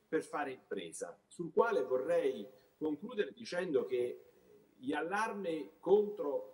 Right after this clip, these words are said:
la, il dilagare della camorra, della criminalità,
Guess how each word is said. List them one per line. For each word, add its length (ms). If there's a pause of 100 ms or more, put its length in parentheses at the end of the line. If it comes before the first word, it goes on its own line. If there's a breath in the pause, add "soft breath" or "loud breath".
la, 260
il 720
dilagare 600
della 180
camorra, 520
della 200
criminalità, 800